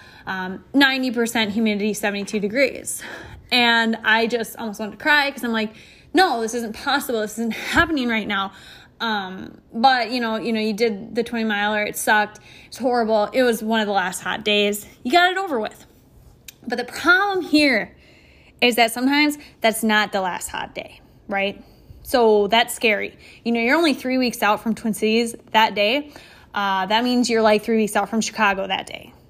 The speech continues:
So what if, you know, three weeks later, and this has happened, you're sitting there at Chicago, it's seventy-five degrees, right? So we need to talk about what if it's hot on race day.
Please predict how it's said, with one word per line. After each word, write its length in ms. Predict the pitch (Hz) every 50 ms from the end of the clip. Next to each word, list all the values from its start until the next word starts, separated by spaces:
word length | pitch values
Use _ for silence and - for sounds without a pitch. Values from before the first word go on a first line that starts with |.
| - -
So 320 | - - - - 247 233
what 220 | 226 220 214 240 254
if, 440 | 254 262 254 254 - - - - - -
you 80 | 240
know, 80 | 226 202
three 240 | 208 - 240 233 226
weeks 200 | 226 220 - -
later, 520 | 262 277 294 277 240 208 214 202 208 - - _ _ _ -
and 100 | 220 233
this 160 | 247 254 254
has 360 | - - 254 277 311 311 -
happened, 560 | - 302 320 359 392 381 254 214 196 196 208 - _ - _ _ _ _ _ _ _ - - - _ -
you're 160 | 254 247 247
sitting 340 | - - 269 262 269 269 269
there 260 | 277 277 285 285 285
at 60 | 277
Chicago, 680 | - - - - 311 320 349 349 294 269 220 208 208 - - _ _ _ _ _ _ _ _ _ _ _ _ _ _ _ -
it's 160 | 220 220 208
seventy-five 640 | - - 220 208 208 214 208 202 - 208 208 202 190
degrees, 600 | 196 185 - 220 240 233 - - - - - - - -
right? 280 | 226 214 214 220 - -
So 500 | - 262 233 220 214 208 202 233 190 -
we 160 | - 247 254 269
need 200 | 277 285 262 214
to 60 | 208
talk 400 | - - - 277 285 339 - -
about 360 | 226 226 226 214 208 208 - - - - _ _ _ _ _ _ _ _ -
what 300 | 196 214 254 277 247 - - - _ _
if 260 | - 269 277 269 269 - -
it's 160 | 220 208 -
hot 280 | - 285 277 254 - - - - - - -
on 160 | 247 254 254
race 300 | 269 320 370 370 359 -
day. 600 | - - 285 294 294 294 294 294 294 294 302 294